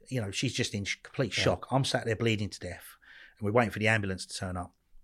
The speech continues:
Speaker 1: And my son, who was one at the time, he's, I'm doing this. I'm trying to keep the blood from pouring in my eyes 'cause it's just gushing out my
Speaker 2: Mm.
Speaker 1: head constantly. And as I'm doing this, my son thought I was playing peekaboo.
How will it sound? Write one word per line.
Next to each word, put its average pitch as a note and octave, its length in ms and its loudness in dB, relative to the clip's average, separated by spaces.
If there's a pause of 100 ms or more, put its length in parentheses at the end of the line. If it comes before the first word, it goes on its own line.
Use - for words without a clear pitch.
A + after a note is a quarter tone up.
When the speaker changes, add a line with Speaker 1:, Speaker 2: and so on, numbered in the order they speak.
(560)
Speaker 1:
And G#2 340 0
my G2 160 -4
son, G#2+ 280 6
who G#2+ 60 2
was F#2 140 -4
one A2+ 160 0
at G2 80 -6
the G2 80 -8
time, F#2+ 340 0
he's, A#2 280 -2 (720)
I'm C3 140 4
doing B2+ 240 4
this. - 380 2
I'm A2 100 -4
trying A#2+ 180 4
to A2 60 2
keep A#2+ 200 0
the G2+ 80 -6
blood A2 280 4
from - 180 -10
pouring A2+ 280 2
in G#2 60 0
my G#2 180 0
eyes A#2 160 4
'cause - 120 -8
it's - 80 -8
just - 180 -4
gushing - 320 -2
out G#2 120 -2
my G2 80 -4
Speaker 2:
Mm. F#2+ 40 -4
Speaker 1:
head G2+ 200 -4
constantly. G2 520 -8 (560)
And A#2 100 0
as C3+ 100 6
I'm C#3+ 100 6
doing B2+ 220 8
this, A#2+ 220 4
my A#2 80 -4
son C#3 220 2
thought A2 220 -2
I G#2 40 -6
was G#2 100 -4
playing G#2 240 -4
peekaboo. G2 480 -6